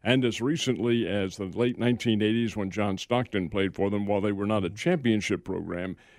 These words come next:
they certainly were competitive, to say the very least.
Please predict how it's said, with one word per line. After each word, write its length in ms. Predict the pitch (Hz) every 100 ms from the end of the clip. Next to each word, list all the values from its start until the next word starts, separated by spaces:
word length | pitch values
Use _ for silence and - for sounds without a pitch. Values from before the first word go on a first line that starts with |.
| _
they 120 | 117
certainly 460 | 120 - 143 113 107
were 180 | 98 101
competitive, 600 | 110 104 127 123 104 95
to 80 | 101
say 220 | - 113
the 100 | 101
very 260 | 95 104 98
least. 380 | 113 87 -